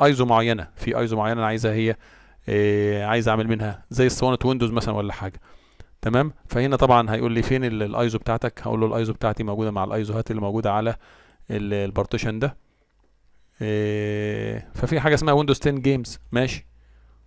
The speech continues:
روح على الايزو وشوف هتعمل لي ال-، الفلاشه بوت، بوت ايه؟ بوت ام بي ار. اعملها لي فلاشه وين هوم، آه، ويندوز هوم. اعتقد هيعمل، آه، الفلاشه دي كده، هيجهزها بحيث ان هي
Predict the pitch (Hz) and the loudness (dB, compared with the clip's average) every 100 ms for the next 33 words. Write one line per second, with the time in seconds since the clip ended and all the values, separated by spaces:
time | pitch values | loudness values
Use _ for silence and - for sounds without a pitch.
0 | - 120 123 117 117 120 123 120 - 117 | 0 2 4 4 4 2 2 0 2 0
1 | - 98 107 123 127 131 127 120 113 127 | 0 -6 -2 2 2 2 2 2 2 2
2 | 123 127 123 127 - 117 123 127 120 - | 4 4 4 2 -4 -2 0 2 0 -2
3 | _ _ 117 127 127 120 120 117 107 - | _ _ 0 0 0 0 2 2 2 -2
4 | - _ - 120 120 131 143 139 127 131 | -12 _ -2 0 4 4 4 4 4 4
5 | 123 139 120 135 147 - - _ _ 107 | 2 0 2 2 0 -4 -18 _ _ -4
6 | 107 110 107 107 127 123 107 107 98 _ | -2 0 0 0 0 0 0 -2 -4 _
7 | _ - 120 127 170 147 127 131 127 113 | _ -2 2 4 4 2 2 0 0 -2
8 | 104 95 95 92 101 110 - 120 - 120 | -4 -6 -6 -6 -8 -10 0 0 0 -2
9 | - 135 117 110 113 107 107 104 131 117 | 0 0 0 0 -2 0 0 0 2 2
10 | 123 123 123 117 | 0 -4 -2 -2